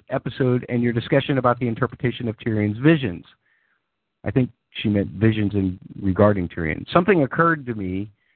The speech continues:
Perhaps his vision of a creature with one black eye and many arms sailing on a sea," well, these are Mokoro's visions. "Perhaps his vision of a creature with one black eye and many arms sailing on a sea is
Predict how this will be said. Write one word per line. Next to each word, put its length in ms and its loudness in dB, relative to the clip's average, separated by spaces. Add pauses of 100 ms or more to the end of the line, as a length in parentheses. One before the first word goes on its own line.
Perhaps 400 2
his 140 -4 (200)
vision 360 2
of 200 -4
a 60 -2
creature 480 0
with 160 0
one 240 4
black 280 4
eye 400 2
and 240 -6
many 220 0
arms 400 2
sailing 320 2
on 200 0
a 60 0 (200)
sea," 360 2 (360)
well, 80 0
these 160 2
are 80 4
Mokoro's 580 2
visions. 380 -6 (560)
"Perhaps 300 4
his 160 -4
vision 340 0
of 100 -2
a 60 -2
creature 360 -2
with 160 -2
one 200 2
black 280 2
eye 360 2
and 200 -8
many 360 -2
arms 340 0 (140)
sailing 320 4
on 200 0
a 60 0 (120)
sea 360 2 (520)
is 240 4